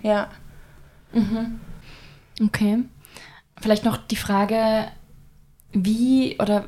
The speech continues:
Speaker 2: was trägt dazu bei, dass wir weniger Gewalt in Paarbeziehungen haben? Also was sind da Mechanismen oder wo kann man da ansetzen, dass es irgendwie sich reduziert?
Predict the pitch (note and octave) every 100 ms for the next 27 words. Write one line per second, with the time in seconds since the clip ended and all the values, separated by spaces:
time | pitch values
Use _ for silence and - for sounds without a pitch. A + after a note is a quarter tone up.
0 | - G#3 - B3+ B3 A#3+ G#3+ - G3+ F3+
1 | G3 G#3+ C4 C#4+ - - - _ _ _
2 | - G#3+ G3+ G#3+ F#3 G#3+ A3+ A3+ F3+ F3+
3 | E3+ E3+ E3 - - F#3 F#3 F3+ - E3+
4 | F3 - F3 F3 F3+ F#3 - - - -
5 | - - - - - _ - F#3 F#3 F#3+
6 | - G3+ - F#3+ F#3 F#3+ F#3+ - - G3
7 | G3 G3+ A#3 C4 - A3 G#3+ G#3+ G#3 G#3
8 | G3 F#3+ F3+ G#3 G#3 G#3 - G3+ G3+ F3
9 | - F#3 F3+ F3+ E3 - G3 F#3+ F#3 G3
10 | - F#3+ F3+ - A3 F3+ - -